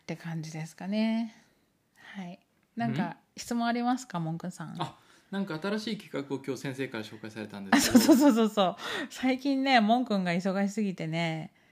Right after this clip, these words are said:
Speaker 1: あの、収録ができてないので、ポッドキャストだけでYouTubeが持ってるっていう感じになってるので、どうしてもポ-、モンクンちょっと時間作ってよって今日ちょっと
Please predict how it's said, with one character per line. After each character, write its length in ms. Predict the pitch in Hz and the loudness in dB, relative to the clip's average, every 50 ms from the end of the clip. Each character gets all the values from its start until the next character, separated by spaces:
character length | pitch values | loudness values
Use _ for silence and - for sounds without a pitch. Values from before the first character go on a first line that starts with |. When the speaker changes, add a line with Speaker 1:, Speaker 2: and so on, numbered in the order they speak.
| _ _ - | _ _ -8
Speaker 1:
あ 220 | - 175 175 170 | -4 -4 -2 -2
の、 560 | 160 160 156 156 156 156 156 156 156 156 160 170 | -2 -2 -4 -4 -4 -6 -6 -6 -8 -8 -10 -10
収 160 | - - 190 | -8 -6 -6
録 180 | 175 170 165 - | -6 -6 -6 -6
が 100 | 170 165 | -8 -6
で 120 | 165 175 | -6 -8
き 80 | 175 - | -10 -8
て 120 | - 165 | -6 -6
な 180 | 165 170 165 170 | -4 -2 -2 -4
い 60 | 165 | -4
の 140 | 165 160 165 | -6 -6 -4
で、 460 | 208 247 254 233 208 185 - - - _ _ - _ _ - | -2 -2 0 0 -2 -2 -4 -8 -12 _ _ -20 _ _ -8
ポ 100 | - 220 | -8 -8
ッ 60 | 214 | -4
ド 100 | - 240 | -4 -6
キ 100 | 233 - | -2 -2
ャ 80 | 285 277 | -4 -2
ス 60 | - | -2
ト 100 | 220 208 | -2 0
だ 140 | 226 254 285 | 0 -2 -2
け 180 | - 403 392 | -2 -4 -2
で 440 | 339 415 427 440 403 294 208 - - | 0 0 0 2 0 0 0 -2 0
YouTube 460 | - 190 185 180 - 214 196 185 180 | 0 0 0 0 -2 -4 -4 -4 -4
が 360 | 180 180 180 175 170 160 160 - - - - - - _ _ - | -2 -2 -2 -2 -2 -4 -6 -10 -14 -20 -20 -20 -20 _ _ -4
持 180 | - 190 185 | 0 2 2
っ 40 | 180 | 2
て 160 | - - 175 | 0 0 0
る 100 | 165 160 | 0 0
っ 20 | 147 | 0
て 160 | - - - | -6 -4 -2
い 40 | 165 | -2
う 60 | 165 | -2
感 200 | 165 185 180 175 | 0 0 0 0
じ 60 | 175 175 | 0 0
に 60 | 175 | -2
な 80 | 175 | -4
っ 60 | 170 170 | -4 -6
て 100 | - 165 | -8 -8
る 60 | 160 | -8
の 160 | 160 156 156 | -6 -8 -4
で、 400 | 175 196 196 185 170 160 - - - | -4 -2 0 0 -2 -2 -6 -8 -6
ど 120 | - 233 | -2 -2
う 60 | 262 | -2
し 60 | 254 262 | -2 0
て 80 | - 247 | 0 0
も 120 | 226 196 | 0 0
ポ-、 160 | 196 170 135 | -2 -4 -8
モ 240 | 131 120 165 196 214 | -8 -2 0 2 2
ン 80 | 220 208 | 2 2
ク 80 | 190 | 2
ン 60 | 180 | 0
ち 80 | 170 - | 0 0
ょ 20 | |
っ 40 | 170 | -4
と 160 | - - 156 156 | -4 -4 -6 -6
時 120 | 151 - | -6 -4
間 200 | - 240 254 240 | 2 2 2 2
作 160 | 226 - - | 2 0 -2
っ 20 | 277 | -2
て 160 | 262 - 214 | 0 4 4
よ 280 | 185 170 156 160 - - | 4 6 4 2 -2 -6
っ 20 | _ - | _ -16
て 80 | - 175 - | -16 -10 -6
今 120 | 190 175 170 | -6 -6 -6
日 40 | 190 | -8
ち 80 | - - | -12 -18
ょ 20 | - | -10
っ 20 | |
と 240 | - 165 - - - | -8 -6 -6 -6 -8